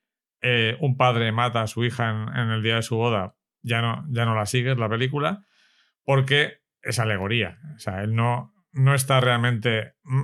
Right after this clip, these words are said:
es un, no es un padre matando a su hija, es un hombre de la, de la vieja guardia estadounidense matando a la juventud, a la nueva juventud, ¿no? Pues aquí en esta película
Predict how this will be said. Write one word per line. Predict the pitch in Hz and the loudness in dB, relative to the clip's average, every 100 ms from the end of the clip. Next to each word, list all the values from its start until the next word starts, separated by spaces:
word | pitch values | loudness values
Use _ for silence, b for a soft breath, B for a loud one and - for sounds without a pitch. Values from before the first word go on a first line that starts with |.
| - | -2
es | 120 135 | -2 2
un, | 120 | 4
no | |
es | 131 | 4
un | 135 131 | 4 4
padre | 123 113 | 4 2
matando | 107 110 113 107 | 0 0 0 -2
a | |
su | - 143 | -2 -4
hija, | 131 95 - _ _ _ | -6 -10 -14 _ _ _
es | 139 127 - _ _ _ _ _ | -2 -2 -4 _ _ _ _ _
un | - 160 147 143 _ | -2 0 0 -4 _
hombre | - 156 160 135 107 92 92 _ _ _ _ _ | 2 4 4 4 2 0 -6 _ _ _ _ _
de | - 113 | -6 -2
la, | 110 120 | 0 -2
de | 127 117 | 0 0
la | 113 | 2
vieja | 123 131 139 | 0 2 2
guardia | 131 139 131 131 | 2 2 2 2
estadounidense | 131 135 131 131 139 143 147 190 _ | 2 2 4 2 0 -2 -4 -6 _
matando | 120 120 107 113 120 | -4 -2 -2 0 0
a | |
la | 117 | 0
juventud, | 101 107 95 98 101 127 _ - | 0 -2 -2 -4 -8 -10 _ -8
a | 104 | -4
la | 98 | -2
nueva | 104 101 | -2 -2
juventud, | 104 95 92 92 87 | -4 -6 -6 -8 -8
¿no? | 131 - _ - b b b | -10 -12 _ -20 b b b
Pues | 123 107 | -2 0
aquí | 107 123 | 2 2
en | |
esta | 120 - 123 | 2 2 2
película | 123 135 135 127 151 - | 2 0 0 0 0 -6